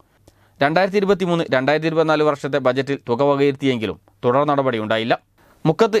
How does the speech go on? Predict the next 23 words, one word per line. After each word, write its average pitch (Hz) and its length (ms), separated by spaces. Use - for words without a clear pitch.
കെ 143 140
എസ് 147 160
ഇ - 80
ഫിയുടെ 180 240
ഓഫീസും 151 420
വാടക 131 300
കെട്ടിടത്തിലാണ് 139 520
പ്രവർത്തിക്കുന്നത്. 117 520
കൊടുവള്ളി 202 400
ജോയിന്റ് 170 260
ആർ 185 160
ടി 185 100
ഓഫീസ് 170 320
വിഭജിച്ച് 156 380
മുക്കം 156 260
കേന്ദ്രമായി 156 480
പുതിയ 135 180
ഓഫീസ് 135 300
വേണമെന്ന 147 280
ആവശ്യവും 135 360
ഉയർന്നിട്ടുണ്ട്. 117 460
ഇത് 135 140
വന്നാലും 131 340